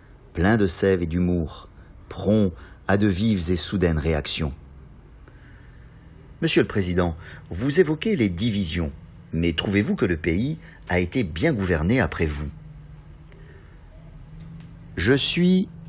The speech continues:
le premier président de la Côte d'Ivoire. Il ne me revient pas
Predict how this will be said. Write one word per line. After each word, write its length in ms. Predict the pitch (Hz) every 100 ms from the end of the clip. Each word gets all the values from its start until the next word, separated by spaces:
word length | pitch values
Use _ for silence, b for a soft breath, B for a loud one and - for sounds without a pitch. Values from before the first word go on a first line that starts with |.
| - -
le 220 | 98 117 107
premier 360 | - 135 151
président 440 | - 127 113 110 120
de 80 |
la 100 | 95
Côte 220 | 92 98 85
d'Ivoire. 680 | 85 73 71 58 55 - - - - - - - - - - -
Il 160 | 104 92
ne 80 | 104
me 100 | 92
revient 380 | 95 82 101 98
pas 240 | 90 71